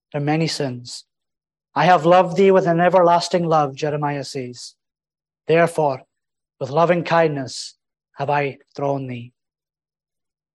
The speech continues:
Another thing that the Father does is he clothes his Son. He clothes his Son.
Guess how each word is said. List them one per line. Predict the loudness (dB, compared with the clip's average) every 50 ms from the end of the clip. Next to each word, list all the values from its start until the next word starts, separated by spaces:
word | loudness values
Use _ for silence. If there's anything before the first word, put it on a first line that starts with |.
| _ _ _ -20 _ _ _ _ _ _ _ _ _ _ _ _ _ _ _ _ _ _ _ _
Another | 0 4 4 4 4
thing | 4 2 0 0 0
that | 0 -2
the | -2 -2 0
Father | 2 2 4 2 2
does | 2 0 0 0 -2 -6 -8 -12 -8 -6
is | -6 -6 -6 -8
he | -12 -14 -14 -12
clothes | -6 0 2 4 4 4 4 2 0 -2 -8 -12 -14 -16 _ _ _ _ _ _ -14
his | -12 -12
Son. | -10 -8 -8 -8 -8 -10 -14 -20 _ _ _ _ _ _ _ _ _ _ _ _ _ _ _ _ _ _ _ _ _ _ _ _ _ -16
He | -12
clothes | -6 0 2 4 6 6 4 2 0 -2
his | -4 -4 -4
Son. | -4 -6 -6 -6